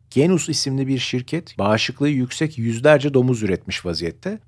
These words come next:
Yakında piyasaya çıkaracaklar. <laughs> Bakın yüzde yetmiş beş daha az osuran inek bile üretilmiş. <laughs> Gerçi saldıkları gazların çoğu ağızdan çıkıyormuş. Ben komik olsun diye osuruk dedim ama bu gereksiz bilgiyi de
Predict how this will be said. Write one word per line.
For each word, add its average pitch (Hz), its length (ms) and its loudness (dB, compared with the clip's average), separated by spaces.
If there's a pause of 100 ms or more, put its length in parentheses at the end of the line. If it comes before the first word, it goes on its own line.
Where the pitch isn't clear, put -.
Yakında 156 360 0
piyasaya 131 360 2
çıkaracaklar. - 800 -8 (160)
<laughs> - 220 -6
Bakın 131 240 0
yüzde 113 320 0
yetmiş 131 480 0
beş 131 240 0
daha 123 240 4
az 113 180 4
osuran 123 400 -4
inek 120 340 -2
bile 107 120 -2
üretilmiş. 98 720 -4 (220)
<laughs> - 200 -20
Gerçi 117 360 -4
saldıkları 110 560 0
gazların 101 440 -2
çoğu 104 240 0
ağızdan 95 400 -4
çıkıyormuş. - 560 -10
Ben 92 120 -8
komik 101 320 -4
olsun 98 280 -4
diye 90 100 -4
osuruk - 400 -10
dedim 110 180 -6
ama 101 260 -6 (200)
bu 131 80 -6
gereksiz 107 520 0
bilgiyi 92 360 -6
de 131 240 -2